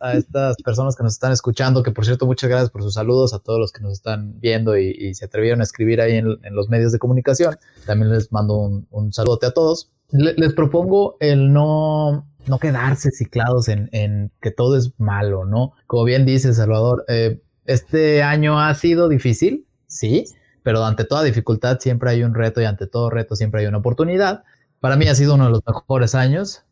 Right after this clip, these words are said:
sinceramente, en lo profesional, en lo personal y a pesar de todo, ¿no? Incluso por ahí tuve una complicación de salud, nada que ver con covid, algo totalmente ajeno y, pues, bueno, salí adelante y muchos aprendizajes. Entonces,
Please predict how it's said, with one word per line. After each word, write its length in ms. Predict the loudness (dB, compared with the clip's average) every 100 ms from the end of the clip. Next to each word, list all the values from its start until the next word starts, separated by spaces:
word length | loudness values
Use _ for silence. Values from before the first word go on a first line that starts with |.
| _
sinceramente, 680 | -10 -6 -2 0 0 0
en 120 | 0
lo 60 | 0
profesional, 520 | -2 -4 0 0 2
en 80 | 2
lo 140 | 0
personal 720 | -2 -2 0 0 2 0 -2 -6 _ -14
y 160 | -4 -4
a 160 | -2
pesar 200 | 0 2
de 100 | 0
todo, 280 | 0 -2 0
¿no? 180 | 0 0
Incluso 320 | 0 2 2
por 100 | 2
ahí 140 | 0 0
tuve 180 | 2 4
una 160 | 2
complicación 460 | 2 -2 0 0 0
de 60 |
salud, 360 | 0 0 0 0 -2
nada 260 | -2 -2
que 100 | 0
ver 140 | -2 -2
con 280 | -2 -2 -2
covid, 420 | -2 0 0 -4 _ -6
algo 380 | -2 0 -2 -6 _ _
totalmente 480 | -6 -2 0 0 -2
ajeno 420 | -4 -2 -4 -4
y, 220 | -2 -2
pues, 140 | 0 0
bueno, 200 | 2 2
salí 180 | 0 0
adelante 360 | 2 0 0
y 20 |
muchos 260 | 0 0 0
aprendizajes. 640 | 0 2 0 0 0 0
Entonces, 440 | 0 2 2 0